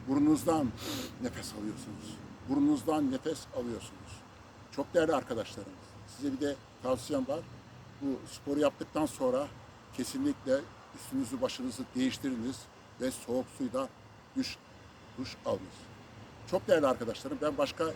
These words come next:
neler yapıyorum? Yorulduğum zaman, e, yatağıma yatarken düz yatıyorum. Yastık kullanmayacaksınız ve çok hafif yastık kullanacaksınız. Yoksa bu ileride bel ağrılarına sebep olabilir. Yatarken de yatma pozisyonuna çok dikkat ediniz.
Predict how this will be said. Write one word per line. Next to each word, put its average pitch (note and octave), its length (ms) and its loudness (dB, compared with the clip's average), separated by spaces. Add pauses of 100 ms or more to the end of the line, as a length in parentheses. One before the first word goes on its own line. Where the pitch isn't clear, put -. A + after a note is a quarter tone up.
(160)
neler D#3 240 8
yapıyorum? A#2+ 400 0 (640)
Yorulduğum F#3 400 4
zaman, D3+ 300 4
e, F#3 40 -4 (1300)
yatağıma D#3+ 400 6
yatarken E3+ 520 4 (120)
düz D#3+ 180 2
yatıyorum. C#3+ 500 2 (480)
Yastık D3+ 360 0 (120)
kullanmayacaksınız D#3 920 6
ve D3+ 60 0 (100)
çok F#3 180 2
hafif D3 260 0
yastık C3+ 340 0
kullanacaksınız. A#2 680 -2
Yoksa E3+ 380 4 (400)
bu F3+ 220 -2
ileride D#3 360 8 (100)
bel D#3+ 200 12 (460)
ağrılarına B2 480 6
sebep A2+ 260 -4 (240)
olabilir. A2+ 420 -6 (420)
Yatarken F3 520 4
de F#3 60 0
yatma D#3+ 320 2
pozisyonuna D3+ 540 0
çok - 240 0
dikkat - 280 2
ediniz. C3 300 0